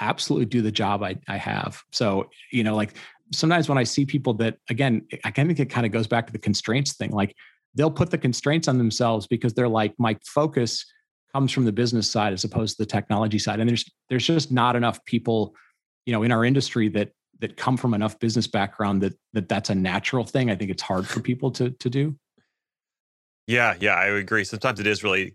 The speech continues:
Speaker 2: y-, if you came up through the help desk or whatever and earned your
Speaker 1: Right.
Speaker 2: stripes by implementing complex systems, it can feel like cheating if
Speaker 1: Yeah.
Speaker 2: you're
Speaker 1: <laughs>
Speaker 2: not continuing to do that or, or making it even more complex.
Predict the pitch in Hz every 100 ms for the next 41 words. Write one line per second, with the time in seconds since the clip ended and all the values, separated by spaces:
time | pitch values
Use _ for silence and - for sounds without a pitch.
0 | - 117 - 127 - 117 - 143 135 120
1 | - 113 110 113 113 113 107 104 104 95
2 | - 117 - - 110 107 - - 104 98
3 | 95 107 110 104 104 101 98 95 127 139
4 | - 113 - - 107 110 - - 110 104
5 | 98 135 123 117 107 95 - 110 - -
6 | - 123 110 92 - 139 160 - 156 151
7 | - 180 - - - _ - 101 - 110
8 | 107 104 - _ - 113 113 - 90 123
9 | - 127 123 117 107 104 104 131 101 90
10 | 98 98 107 127 - 120 113 147 120 98
11 | 98 117 - 95 - 90 - -